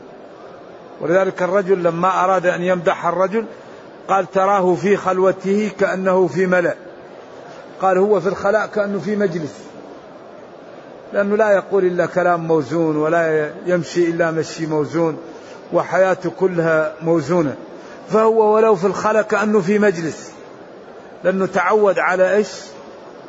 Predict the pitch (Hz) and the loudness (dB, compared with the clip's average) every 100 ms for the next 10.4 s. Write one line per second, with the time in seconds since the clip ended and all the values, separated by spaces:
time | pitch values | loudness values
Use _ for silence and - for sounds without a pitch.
0 | - - - - - 175 190 170 165 - | -20 -20 -20 -20 -8 -2 2 0 0 -8
1 | - 180 165 156 147 - 170 165 170 160 | -4 0 0 -2 -4 -2 -2 0 0 0
2 | 156 147 147 156 139 156 160 156 143 180 | 0 0 0 0 0 -2 -2 -4 -2 -2
3 | 165 113 - - - - - - 208 208 | -2 -8 -16 -18 -18 -20 -20 -2 2 2
4 | 190 170 202 190 180 151 165 185 214 202 | 0 -2 0 2 0 0 -2 0 0 -2
5 | - - 190 196 185 185 - 180 170 165 | -6 0 4 4 4 2 0 0 2 2
6 | 151 170 165 127 - - - - - - | 0 0 -2 -4 -12 -16 -20 -20 -20 -20
7 | - - - - - - - - - - | -20 -20 -20 -20 -20 -20 -20 -20 -20 -20
8 | - - - - - - - - - - | -20 -20 -20 -20 -20 -20 -20 -20 -20 -20
9 | - - - - - - 175 175 185 175 | -20 -20 -20 -14 -14 -4 0 2 2 2
10 | 185 151 180 190 | 0 2 2 2